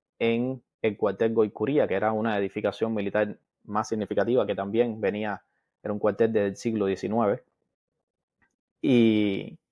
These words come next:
en enero, en enero de mil novecientos cincuenta y ocho se traslada el regimiento Plácido, que era el, todo el regimiento de la provincia de Matanzas, hacia una nueva sede que se construye en los últimos, en,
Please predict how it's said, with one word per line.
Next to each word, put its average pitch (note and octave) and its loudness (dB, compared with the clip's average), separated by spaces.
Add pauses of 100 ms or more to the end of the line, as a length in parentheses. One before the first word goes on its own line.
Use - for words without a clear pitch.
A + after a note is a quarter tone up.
(680)
en A#2 -2
enero, A#2+ 2
en G#2+ -12
enero C3+ -2
de C#3 -2
mil C3+ -8
novecientos B2+ -6
cincuenta A#2 -2
y - 4
ocho - -2 (360)
se G#2+ -6
traslada G#2+ -2 (460)
el A2 -2
regimiento A#2+ -2
Plácido, B2 -2
que - -4
era A2 2
el, G#2 -2 (180)
todo A#2 6
el A#2 -2
regimiento A2 -4
de G2+ -2
la F#2 0
provincia A2 0
de G#2+ -2
Matanzas, G#2 -8 (280)
hacia A2 -4 (180)
una A2 -6
nueva A#2+ 0
sede A#2 0 (720)
que F#2+ -2
se - -2
construye G2+ -2 (120)
en G2 -6
los F#2+ -2
últimos, G2+ -4
en, G#2 -14